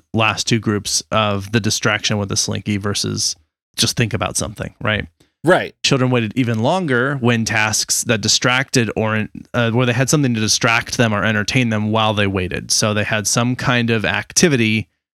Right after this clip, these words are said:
Speaker 1: that they could spend their time with, which, you know, sort of makes sense. When people go, like, to the D M V, they stand in line with their phone and their headphones, and they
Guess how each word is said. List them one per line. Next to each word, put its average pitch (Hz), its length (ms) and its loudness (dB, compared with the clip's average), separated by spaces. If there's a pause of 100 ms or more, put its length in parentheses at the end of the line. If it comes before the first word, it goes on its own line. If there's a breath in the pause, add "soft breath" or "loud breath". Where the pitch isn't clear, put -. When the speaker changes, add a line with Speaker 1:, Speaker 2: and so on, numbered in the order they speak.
(160)
Speaker 1:
that 107 420 2 (200)
they 117 260 2
could 113 260 -2
spend 113 320 0
their 104 120 -2
time 104 340 0
with, 104 220 0
which, 165 240 0
you 131 100 2
know, 110 240 0
sort 107 160 -2
of 98 80 -4
makes 101 180 -2
sense. 104 380 -2
When 110 200 -2
people 120 500 0 (580)
go, 131 300 2
like, 107 340 0
to 135 100 2
the 110 120 0
D 113 240 2
M 107 160 0
V, 107 260 0
they 101 200 0
stand 104 360 0
in 104 80 0
line 101 300 -2
with 101 100 -2
their 104 140 -2
phone 107 480 0
and 98 200 -4
their 98 360 -2 (180)
headphones, 107 680 -2
and 104 160 -4
they 98 260 -2